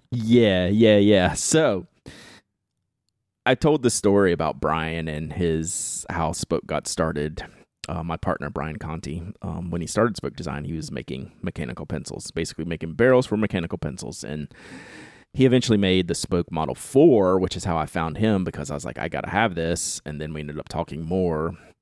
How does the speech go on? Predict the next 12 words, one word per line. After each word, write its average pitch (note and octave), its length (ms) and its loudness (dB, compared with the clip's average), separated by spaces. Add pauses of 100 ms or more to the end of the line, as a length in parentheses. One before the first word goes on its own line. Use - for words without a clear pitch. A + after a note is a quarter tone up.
and D2+ 300 -8
we D2+ 80 -8
ended C#2 180 -10
up - 140 -12
going G1+ 260 -12
into, A#1+ 460 -10 (400)
uh, C2+ 320 -8 (180)
partnership - 480 -2
together G#2 560 2
with E2+ 140 -6
Spoke - 260 -6
Design. G2+ 540 -2